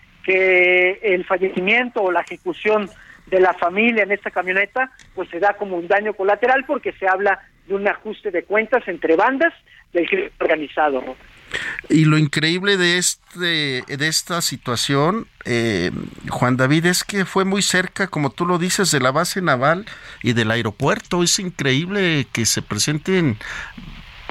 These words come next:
Speaker 2: pues, estos, estos hechos a esta distancia de, de la base naval.
Speaker 1: Así es, así es, Román, llama mucho la atención,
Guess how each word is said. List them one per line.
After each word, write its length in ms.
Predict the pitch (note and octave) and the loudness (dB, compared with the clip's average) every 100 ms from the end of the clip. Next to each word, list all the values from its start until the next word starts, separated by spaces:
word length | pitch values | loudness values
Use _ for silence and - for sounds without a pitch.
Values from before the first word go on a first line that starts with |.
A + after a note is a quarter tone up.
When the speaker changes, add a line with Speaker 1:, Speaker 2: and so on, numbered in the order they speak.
| - | 0
Speaker 2:
pues, 200 | A#2 - | 0 2
estos, 440 | C#3+ - F3+ - E3+ | 0 -2 -4 -2 -2
estos 360 | D#3 F3+ D3+ | 0 0 0
hechos 360 | E3+ - F3+ - | 0 0 0 2
a 100 | C3+ | 0
esta 640 | D3 - E3+ C3+ A2+ G2+ - - | 0 0 2 2 2 -2 -6 -8
distancia 600 | A2 A#2+ - D3 D#3+ F3 | -2 0 2 0 0 -2
de, 280 | C#3+ A2+ G2+ | 0 0 0
de 160 | A2 G#2+ | 0 2
la 80 | |
base 240 | A2+ D3 D#3+ | 2 0 -2
naval. 320 | G2+ A2 A3+ - - - - - - - - - - - - - - - | -2 -2 -4 -14 -20 -20 -20 -20 -20 -20 -20 -20 -20 -20 -20 -20 -10 -2
Speaker 1:
Así 320 | D#3 - G#3+ | -2 -2 4
es, 260 | A3+ C4 A3+ | 4 4 0
así 200 | - A3 | -4 -2
es, 100 | A#3 | 0
Román, 280 | A3 G3+ | 2 0
llama 240 | F#3 G#3+ A3 | 0 0 0
mucho 240 | G#3 G#3 | -2 -2
la 80 | A3+ | -2
atención, 640 | G3+ D3+ C#3+ F#3 G3+ A#3 | -2 -4 -4 0 4 4